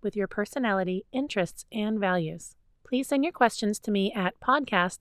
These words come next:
at doc robin school dot com. That's podcast at D O C, Robin like the bird,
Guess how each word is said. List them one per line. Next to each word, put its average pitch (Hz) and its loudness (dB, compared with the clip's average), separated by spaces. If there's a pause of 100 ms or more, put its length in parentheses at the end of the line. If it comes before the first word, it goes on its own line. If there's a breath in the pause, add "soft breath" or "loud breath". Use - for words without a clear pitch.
at 202 2
doc 190 0
robin 202 2
school 202 0
dot 190 0
com. 151 -4 (160)
That's 175 -4
podcast 226 -2
at 196 -2
D 214 -2
O 262 2
C, 185 -2 (460)
Robin 185 2
like 233 0
the 294 -2
bird, 185 2